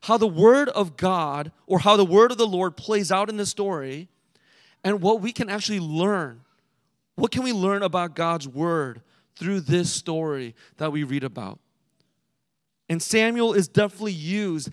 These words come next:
to bring about God's kingdom through God's word.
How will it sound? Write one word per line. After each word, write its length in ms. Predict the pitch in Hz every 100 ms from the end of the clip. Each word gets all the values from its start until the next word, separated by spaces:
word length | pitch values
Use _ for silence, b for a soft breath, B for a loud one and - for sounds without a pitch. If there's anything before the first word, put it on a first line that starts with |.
| B -
to 120 | 175
bring 300 | 139 185 208
about 600 | 190 170 170 170 156 - b b
God's 340 | 156 165 175
kingdom 640 | - - 170 156 131 110 110 _ _ _ _ _ _ _ _ _ _ -
through 240 | 165 180
God's 340 | 151 151 143
word. 400 | 123 127 123 107